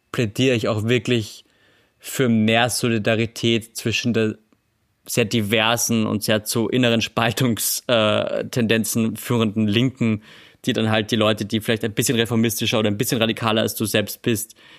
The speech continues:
mal meistens mehr bekämpfen als die Nazis, mit denen du viel weniger in Kontakt bist, et cetera. Sondern ich glaube,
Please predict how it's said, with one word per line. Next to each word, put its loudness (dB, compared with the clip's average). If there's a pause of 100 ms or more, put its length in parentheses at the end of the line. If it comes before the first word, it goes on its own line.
(340)
mal 2
meistens 0
mehr 2
bekämpfen -2
als 0
die -2
Nazis, 0
mit -2
denen 2
du 2
viel -4
weniger 0
in 0
Kontakt -4
bist, -4
et -6
cetera. -4
Sondern -2
ich -4
glaube, 2